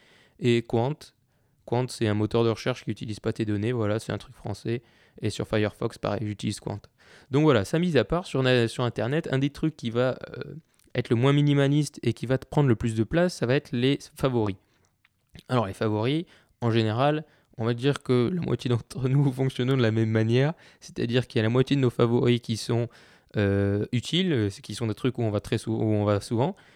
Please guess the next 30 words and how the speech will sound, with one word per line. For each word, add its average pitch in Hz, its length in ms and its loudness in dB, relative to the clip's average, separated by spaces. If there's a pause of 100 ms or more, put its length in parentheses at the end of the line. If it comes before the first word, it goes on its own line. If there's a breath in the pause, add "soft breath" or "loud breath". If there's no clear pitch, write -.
(240 soft breath)
et 123 80 0
l'autre 170 260 2
c'est 135 200 -2
des 147 280 2 (100)
au 160 80 2
cas 139 180 2
où. 104 140 0 (100)
C'est-à-dire 113 300 -6
que 113 240 -2
au 160 100 -2
cas 151 180 2
où 143 100 2
j'ai 120 160 2
vu 131 180 0
cet - 140 -10
article - 420 -4
et 113 100 -4
il 113 100 0
est 113 80 -2
trop 139 180 0
bien 135 260 0 (400 soft breath)
et, 120 200 2
euh, 104 360 2
je 104 80 -2
veux 120 200 0
y 117 60 2
retourner 120 360 -2
dans 110 140 0
dix 107 260 -4
ans, 165 180 -2